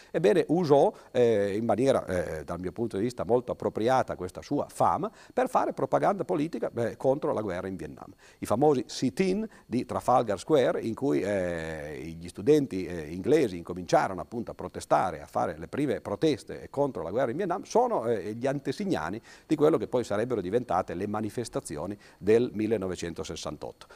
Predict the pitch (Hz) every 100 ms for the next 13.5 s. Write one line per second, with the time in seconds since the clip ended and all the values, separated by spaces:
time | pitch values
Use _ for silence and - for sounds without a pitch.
0 | - - 123 - 104 107 90 101 95 90
1 | 113 - 92 92 120 - 101 95 78 71
2 | 85 - 82 85 110 - 80 82 101 -
3 | 95 80 82 92 85 - 123 101 85 64
4 | 87 78 78 78 67 92 85 78 - -
5 | 87 90 82 - 82 - - - 98 95
6 | 90 117 101 180 127 123 190 - - -
7 | 196 220 151 160 - 131 160 98 80 104
8 | 117 95 104 92 92 120 107 90 87 117
9 | 117 185 180 113 165 - - - - 110
10 | 127 143 185 175 104 92 87 92 110 139
11 | 131 135 139 85 87 135 156 143 147 -
12 | 117 107 - - 71 73 73 80 78 71
13 | 73 - - 71 76